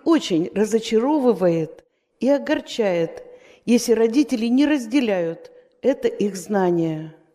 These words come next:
Они часто рассказывают о своём общении с ангелами-хранителями или о других невидимых духовных явлениях, о которых они не могли узнать из какого-либо литературного источника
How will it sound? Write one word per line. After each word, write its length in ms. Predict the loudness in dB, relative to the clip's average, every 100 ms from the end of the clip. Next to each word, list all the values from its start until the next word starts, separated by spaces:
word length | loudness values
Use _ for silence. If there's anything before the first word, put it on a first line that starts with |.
| _ _ _ _ _ _ _ -2
Они 260 | 0 0
часто 360 | 0 -2 0 0
рассказывают 560 | 0 0 -4 -4 -2 -2
о 60 |
своём 440 | 0 0 0 -2 0
общении 880 | -2 -2 -4 0 0 0 -2 -4 -8 -18 _ _ -8
с 140 | -2
ангелами-хранителями 1600 | -2 0 0 0 0 0 0 0 2 -2 -2 -2 -2 -2 -6 -10 _ _ _ _
или 180 | 2 2
о 220 | 2 2
других 440 | 0 -2 -2 -2 0
невидимых 840 | 0 2 2 2 2 0 0 -2 _ _ _
духовных 720 | -2 -2 -2 0 2 2 -2 0
явлениях, 720 | -2 0 2 2 2 -2 -4 -12 _ _ _ _ _ -2
о 100 | 2
которых 560 | 2 2 0 0 0
они 420 | -2 -2 -4 -6 -8 -2
не 120 | 2
могли 380 | 2 2 2 2
узнать 460 | 0 0 0 0
из 120 | -4 -4
какого-либо 760 | -2 2 2 2 0 -2 -4 -20 _ -8
литературного 840 | 0 2 2 0 0 0 -2 0 0
источника 960 | 0 -4 0 0 0 -2 -4 -2 -4